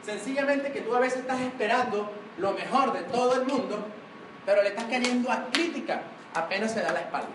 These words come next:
Que a veces no tienes la capacidad de decirle a la ejecutiva, al socio, a la persona,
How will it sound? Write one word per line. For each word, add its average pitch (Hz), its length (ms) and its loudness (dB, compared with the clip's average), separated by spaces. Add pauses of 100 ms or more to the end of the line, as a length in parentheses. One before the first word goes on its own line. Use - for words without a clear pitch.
(3250)
Que 208 100 2
a 202 100 4
veces 240 500 0 (1000)
no 233 140 2
tienes 269 300 0
la 247 120 6
capacidad 220 640 2
de 214 80 0
decirle 202 580 -4 (260)
a 170 100 0
la 294 140 4
ejecutiva, 277 760 0 (100)
al 302 160 -4
socio, 226 640 -2
a - 60 -4
la 247 180 -2
persona, 247 500 0